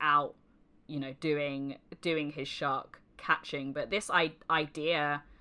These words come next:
I guess, that there are these sort of, like, two,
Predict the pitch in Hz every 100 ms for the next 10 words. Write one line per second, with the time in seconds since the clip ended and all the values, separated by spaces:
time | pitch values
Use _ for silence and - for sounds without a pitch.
0 | _ - - 156 151 151 151 - 151 156
1 | 151 147 151 147 147 139 135 - - -
2 | 160 156 151 147 147